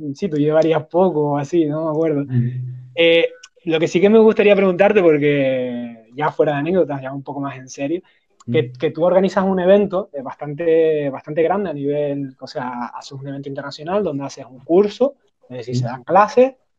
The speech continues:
Speaker 1: haces después una competición, es decir, se hace una competición donde, por equipo, tal, y después se hacen exámenes, ¿no? Es decir, haces un mega seminario, vamos a decir,
Speaker 2: Mm.
Speaker 1: donde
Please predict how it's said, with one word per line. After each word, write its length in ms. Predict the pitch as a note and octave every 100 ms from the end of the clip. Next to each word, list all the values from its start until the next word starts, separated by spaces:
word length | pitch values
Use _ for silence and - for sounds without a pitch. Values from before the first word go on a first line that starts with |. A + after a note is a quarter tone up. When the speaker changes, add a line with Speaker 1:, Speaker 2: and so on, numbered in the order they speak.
| _ _ _ -
Speaker 1:
haces 320 | D3 - D#3
después 300 | D3+ D3+ D#3+
una 260 | D3 C#3 -
competición, 760 | D3 C#3+ C#3 C#3 F#3 G#3 C#4+ A#3+
es 60 |
decir, 240 | B2+ - C#3
se 100 | -
hace 140 | A2+ A#2
una 80 |
competición 500 | A#2 A2+ A#2 - E3+
donde, 340 | A#3 D3 A#2 G#2+ _
por 120 | - -
equipo, 360 | D3 F3 E3 - -
tal, 240 | F#3+ B3 - _ _ -
y 80 |
después 200 | E3+ E3+
se 60 | D#3+
hacen 180 | E3 E3+
exámenes, 480 | D#3 - D3 B2 B2
¿no? 140 | F#3
Es 100 | D3
decir, 140 | D3
haces 180 | C#3 D3+
un 360 | D#3 E3+ D#3 - -
mega 420 | E3+ E3+ D#3+ D#3+
seminario, 580 | D#3+ D3+ E3 F3 B2+ C3+
vamos 240 | D3 D3
a 40 | D3+
decir, 240 | D3 F3
Speaker 2:
Mm. 40 | F#3
Speaker 1:
donde 420 | E3+ D#3 F3+